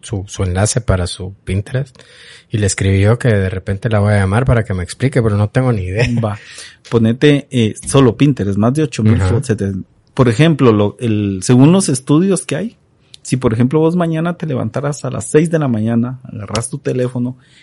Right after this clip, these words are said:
Speaker 2: y te pones a ver las fotos de redes sociales, lo de un día tardarías treinta años viéndolo.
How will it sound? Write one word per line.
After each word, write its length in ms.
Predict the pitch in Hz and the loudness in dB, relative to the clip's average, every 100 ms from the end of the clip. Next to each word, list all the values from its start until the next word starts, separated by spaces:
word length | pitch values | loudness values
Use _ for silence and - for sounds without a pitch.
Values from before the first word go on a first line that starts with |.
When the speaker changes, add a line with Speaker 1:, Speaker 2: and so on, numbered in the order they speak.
| _ | _
Speaker 2:
y 100 | 127 | -2
te 120 | 117 110 | 0 -2
pones 360 | 104 101 117 | 0 -2 0
a 40 | 143 | -2
ver 160 | 143 | -2
las 180 | 160 147 | -2 -4
fotos 320 | 143 143 160 | -6 -4 -4
de 100 | 131 | -4
redes 340 | 110 117 143 147 | -2 -2 -2 -4
sociales, 640 | 120 120 147 185 - - _ _ _ _ _ | -6 -6 -6 -6 -12 -20 _ _ _ _ _
lo 120 | 120 110 | -2 0
de 100 | 113 | 2
un 160 | 135 147 | 2 2
día 220 | 165 170 | 0 -2
tardarías 560 | - 120 101 104 117 117 | -4 -4 -2 -2 -2 -4
treinta 340 | - 117 120 | -4 -4 -4
años 240 | 113 120 113 | -2 -2 -4
viéndolo. 380 | 117 110 110 | -4 -6 -10